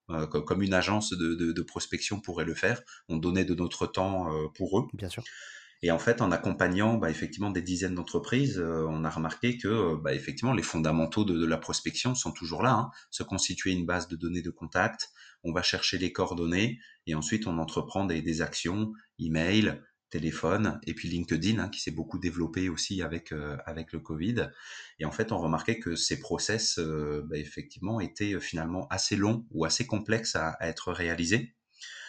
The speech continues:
Speaker 1: Donc, on a commencé à, à s'abonner à plusieurs outils,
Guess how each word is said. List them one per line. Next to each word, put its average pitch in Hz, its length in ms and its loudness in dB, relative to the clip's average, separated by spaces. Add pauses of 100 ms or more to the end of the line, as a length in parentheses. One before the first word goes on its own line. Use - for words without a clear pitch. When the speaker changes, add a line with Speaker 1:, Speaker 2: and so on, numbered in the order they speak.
(180)
Speaker 1:
Donc, 78 160 -10
on 82 80 0
a 80 60 -2
commencé 85 500 0
à, 82 200 2
à 82 160 0
s'abonner 90 520 2
à 76 60 0
plusieurs 98 640 0
outils, 120 440 4